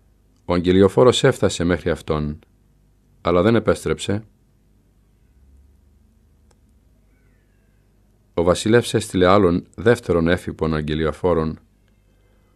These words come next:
ο οποίος ήλθε προς τον Ιού και τον ερώτησε, αυτά λέγει ο βασιλεύς. Έρχεσαι με ειρηνικών σκοπών; Ο δε Ιού του απήντησε,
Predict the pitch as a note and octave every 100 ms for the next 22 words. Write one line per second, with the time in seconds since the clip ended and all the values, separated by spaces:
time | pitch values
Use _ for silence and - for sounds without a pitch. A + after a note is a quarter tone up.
0 | _ _ F2+ F2+ A#2+ A#2+ - A2+ - G2+
1 | F#2 - F2 G2+ G#2+ F#2+ F2+ F2+ F2 -
2 | D#2+ D2+ - _ _ _ _ _ _ _
3 | _ _ _ _ _ _ _ _ _ _
4 | _ _ - F#2 - A#2 A2+ G#2+ F#2+ F#2
5 | - G2 F2 - - - _ _ _ _
6 | _ _ _ _ _ _ _ _ G#2 A#2+
7 | C3+ - G2+ F#2 F2 D#2+ D#2+ - G#2 -
8 | G2+ C#3+ A#2 D2 - _ _ _ _ _
9 | _ _ _ _ _ _ _ _ _ _
10 | _ _ _ _ _ _ _ _ _ _
11 | _ _ _ _ _ E2+ F#2+ G2 G#2+ G2
12 | E2+ G2 F2 D2+ - D2+ D2+